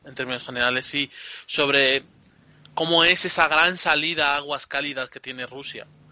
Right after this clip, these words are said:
que siempre ha sido una de las grandes obsesiones de,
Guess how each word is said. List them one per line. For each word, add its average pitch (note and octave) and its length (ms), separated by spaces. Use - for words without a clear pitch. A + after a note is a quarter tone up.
que C3 80
siempre C3+ 240
ha - 20
sido C#3 140
una C3 160
de B2 80
las A#2 100
grandes B2 300
obsesiones B2 540
de, A2 500